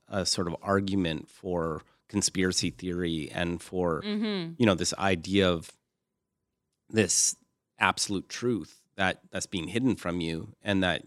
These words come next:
Speaker 1: you need to wake up from, because that's what it's saying. I mean, and, and it, it is very essentialist in that, like, to the point of, you know, you have a right to go and kill people because the truth is out there.
Speaker 2: So The Matrix and not Donald Trump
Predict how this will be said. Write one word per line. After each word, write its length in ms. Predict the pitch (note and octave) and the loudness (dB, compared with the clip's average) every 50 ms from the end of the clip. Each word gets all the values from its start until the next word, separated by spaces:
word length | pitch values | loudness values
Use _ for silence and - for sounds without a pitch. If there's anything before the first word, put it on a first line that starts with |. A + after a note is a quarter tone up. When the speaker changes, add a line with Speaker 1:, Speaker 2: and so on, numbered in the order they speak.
| - | -14
Speaker 1:
you 140 | - F#2+ F2+ | -10 -4 -2
need 180 | F2+ F#2 F2 D#2 | -2 -2 -2 -4
to 60 | - | -4
wake 200 | D#2+ E2 E2+ - | -6 -6 -2 -2
up 160 | G#2 - - - | -2 -2 -2 -4
from, 360 | - - F2 D2 D2+ D#2 - - _ _ _ _ _ _ _ _ _ _ _ _ _ | -6 -4 -2 -2 -2 -4 -8 -14 _ _ _ _ _ _ _ _ _ _ _ _ _
because 680 | G#2 F#2 - - G2+ G2 F#2+ E2+ - - - - - - _ _ _ _ _ _ _ _ _ _ _ - | -8 -6 2 4 4 4 4 4 2 2 2 0 0 -4 _ _ _ _ _ _ _ _ _ _ _ 0
that's 180 | A2 - - | 2 2 2
what 60 | G3 F#3 | 0 -2
it's 80 | - | -2
saying. 340 | - A2 G#2 D3 - - - _ - - | 0 0 0 0 -2 -4 -8 _ -20 -10
I 40 | - | -4
mean, 200 | G2+ G2+ F#2+ F#2+ | 0 2 2 2
and, 160 | F#2 F#2 F#2+ - | 2 0 -2 -2
and 160 | A#2 G#2+ G2 | 0 2 2
it, 180 | G2 F#2+ - - | 2 2 0 -4
it 140 | - A2 G2+ | -8 -6 -4
is 120 | F#2+ F2+ | -4 -2
very 220 | - G#2+ G#2 G#2 F#2 | 2 4 4 4 4
essentialist 680 | - - F2+ F#2+ A2 - - - - - - - - - | 4 2 0 0 0 -2 -2 -2 -4 -4 -4 -6 -6 -10
in 160 | - G2+ G2+ | -6 -2 -2
that, 240 | G2 E2+ E2+ E2 - - | 0 0 -2 -4 -4 -4
like, 180 | F2+ F#2 - | -4 -4 -2
to 100 | - C3 | -2 0
the 100 | G#2 G#2 | 0 0
point 380 | - - B2+ B2 B2 A2+ - A2 | 0 0 2 2 4 4 2 2
of, 240 | G2+ G2 F2+ - - _ _ _ _ _ _ | 2 2 0 -4 -12 _ _ _ _ _ _
you 100 | - A#2+ | 4 6
know, 60 | A2+ G2+ | 6 6
you 200 | F#2+ F#2 G#2 G#2 | 6 6 6 6
have 140 | G2+ F2 | 6 6
a 80 | F#2+ F2 | 4 2
right 320 | E2 E2+ F2+ G2 - - - | 2 2 2 0 0 -4 -10
to 80 | - | -10
go 180 | F2+ F#2 G2+ G2 | -4 -2 0 0
and 100 | G2 F#2+ | 0 -2
kill 180 | - - G#2+ D3 | -2 0 -2 -2
people 380 | C#3+ - - - - E2 E2+ - | -2 -2 -6 -8 -6 -8 -10 -8
because 720 | - F2 D#2+ - - F2+ F2+ F2+ F2 - - - - - _ _ _ _ _ _ _ _ _ _ _ | -10 -12 -12 -8 -6 -4 -4 -4 -6 -8 -12 -16 -18 -20 _ _ _ _ _ _ _ _ _ _ _
the 80 | G#2 | -2
truth 340 | F#2+ - - B2+ A#2 - - | 0 2 4 4 4 4 2
is 120 | G#2+ F#2 G#2 | 2 4 6
out 180 | A#2+ C3+ - | 6 4 4
there. 260 | - B1+ - - - - | 0 -8 -10 -10 -16 -14
Speaker 2:
So 240 | - - F#3+ F#3 F#3 | -4 0 0 0 0
The 180 | F3 E3+ F#3 F3+ | 0 0 -2 0
Matrix 920 | F3+ F3+ G3+ A3 A#3 A3+ - - G#3+ F#3 E3+ D#3 D3 - - - - - - | 4 6 6 6 6 4 0 0 2 2 2 2 0 -4 -8 -12 -12 -10 -10
and 220 | D#3 D#3+ D#3 D#3+ D#3+ | -8 -8 -6 0 4
not 260 | F3 F3+ F3+ D#3 C#3+ | 4 6 4 4 2
Donald 340 | E3+ D#3+ D#3 D3+ C#3+ C#3+ - | 0 0 0 0 -2 -4 -6
Trump 420 | - - C3+ C3 A#2 - - - | -8 -8 -6 -6 -6 -8 -10 -16